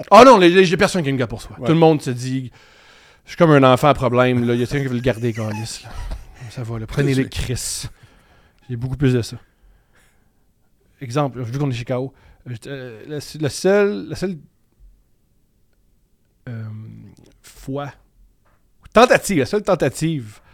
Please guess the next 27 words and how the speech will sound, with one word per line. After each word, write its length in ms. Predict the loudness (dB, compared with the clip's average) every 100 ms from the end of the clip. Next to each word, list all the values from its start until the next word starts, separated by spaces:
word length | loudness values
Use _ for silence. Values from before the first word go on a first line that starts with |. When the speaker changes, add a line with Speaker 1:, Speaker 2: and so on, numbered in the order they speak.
| _ _ -20
Speaker 1:
de 60 |
trouver 280 | -20 -6 -4
un 40 | -4
producteur 540 | -4 -6 -8 -8 -8
à 60 | -12
l'école 220 | -10 -6
de 60 | -6
l'humour, 320 | -6 -8 -10
c'était 120 | -14
Lou 120 | -12
Morissette. 380 | -12 -14 -18 -20 _ _
Je 60 | -14
suis 80 | -10
rentré 200 | -4 -2
dans 60 |
le 40 | 0
bureau 400 | -2 -2 -2 -4
à 80 | -6
Lou, 160 | -6 -6
à 80 |
Louise 320 | -6 -6 -8 -12
Richer. « 300 | -14 -16 -16 _ _ -2 -2 -8 -20 _ _
Louise, 480 | 6 8 6 -2 -14 _ _ _ _ _ _ _
j'ai 240 | 2 2
besoin 520 | 6 6 8 6 4
du 160 | 2 0
numéro 600 | 0 2 2 2 0 -4